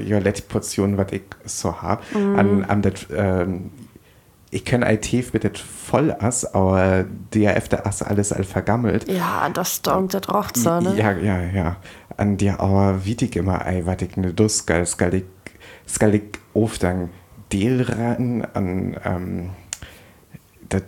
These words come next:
Speaker 1: Wächsmiet, auf skal ich einfach tief mit alles voll as, an, äh,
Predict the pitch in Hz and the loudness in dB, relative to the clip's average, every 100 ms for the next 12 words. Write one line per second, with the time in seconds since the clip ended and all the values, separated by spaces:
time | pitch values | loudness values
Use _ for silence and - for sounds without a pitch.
0 | - 139 - - 131 127 - 104 - - | 0 0 0 0 2 2 2 -2 -2 2
1 | 104 104 - 107 101 101 98 - - 107 | 4 4 2 2 0 0 -2 -2 -2 2
2 | 120 - - 95 95 - - - - - | 2 2 0 0 0 -2 -10 -16 -6 2
3 | 107 120 - 113 - - 101 98 92 - | 4 4 4 0 0 -2 0 0 -2 -2
4 | 90 | -2